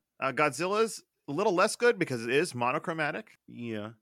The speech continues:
Speaker 1: Understandably, but Mothra's is amazing.
Speaker 2: You have some colorful wings. The f-, the, the wing flapping is a little jerky animation, but I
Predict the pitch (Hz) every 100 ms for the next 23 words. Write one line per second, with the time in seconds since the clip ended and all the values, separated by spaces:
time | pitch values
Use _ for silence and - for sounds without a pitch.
0 | _ - 151 151 160 147 143 143 117 117
1 | 214 214 104 90 - 135 113 87 101 92
2 | 107 85 - _ - 107 - 110 101 -
3 | 120 113 110 98 101 110 117 117 - -
4 | _ _ - - 110 104 95 87 _ _
5 | 101 101 123 127 - 127 117 131 123 110
6 | 107 107 107 104 98 _ _ 98 135 135
7 | 147 156 147 143 147 151 - 151 139 127
8 | 117 95 131